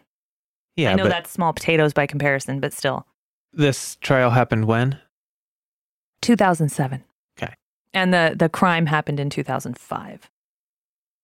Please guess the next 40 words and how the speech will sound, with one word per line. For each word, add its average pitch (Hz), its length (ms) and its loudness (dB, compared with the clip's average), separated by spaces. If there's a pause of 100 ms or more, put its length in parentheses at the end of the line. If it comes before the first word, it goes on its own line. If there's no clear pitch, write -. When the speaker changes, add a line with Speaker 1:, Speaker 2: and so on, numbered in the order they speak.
(220)
Speaker 1:
So, 104 300 -4 (380)
a 131 60 0
lot 127 220 0
less 113 220 0
of 98 100 -10
that 98 280 0 (180)
was 104 160 -2
around 98 560 -2 (1200)
in 147 140 0
the 101 60 0
public 98 360 -2
eye 98 160 0
at 90 120 -4
that 92 180 -4
point. 87 260 -10 (200)
Speaker 2:
Yeah, 208 200 0
it's 214 240 -2
definitely 175 380 0
Speaker 1:
Especially 117 280 0
Speaker 2:
more 104 120 0
known - 40 -4
Speaker 1:
in 98 40 -4 (100)
Speaker 2:
now. 98 80 0
Speaker 1:
rural 98 340 0 (580)
Speaker 2:
Well, 170 140 2
yeah, 151 120 0 (100)
we 202 80 -2
are 185 80 0
Speaker 1:
Wisconsin. 170 180 -2
Speaker 2:
talking 147 220 -6
about 147 180 -6
no, 147 300 2
middle 151 260 2
of 139 80 0
nowhere 135 500 -4 (160)
Wisconsin 151 640 -8
<laughs> 156 80 0
here. 175 180 2
So 240 500 0 (1400)
anyway, 160 580 2